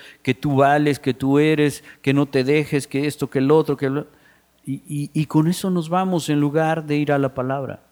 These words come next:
Pero ¿sabes por qué le hacemos caso al compadre, a la comadre, a este y al otro y al tiktokero y demás? Porque nos dicen lo que queremos escuchar.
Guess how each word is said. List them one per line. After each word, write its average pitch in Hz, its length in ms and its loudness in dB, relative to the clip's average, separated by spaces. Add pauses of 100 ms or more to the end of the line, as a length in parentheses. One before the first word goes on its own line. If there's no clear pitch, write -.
(1600)
Pero 151 180 4
¿sabes 208 340 2
por 180 240 0
qué 185 140 0
le 190 100 2
hacemos 175 400 0
caso 165 300 0
al 151 100 0
compadre, 143 480 0
a 135 60 2
la 123 140 0
comadre, 131 580 0
a 120 140 2
este 131 300 -2
y 117 120 -2
al 113 140 0
otro 139 260 2
y 123 100 0
al 110 120 2
tiktokero 131 520 -2
y 131 60 0
demás? 120 520 -4 (440)
Porque 143 320 0
nos 131 280 2
dicen 175 460 0
lo 156 140 2
que 127 140 -6
queremos 139 560 -2
escuchar. 110 680 -6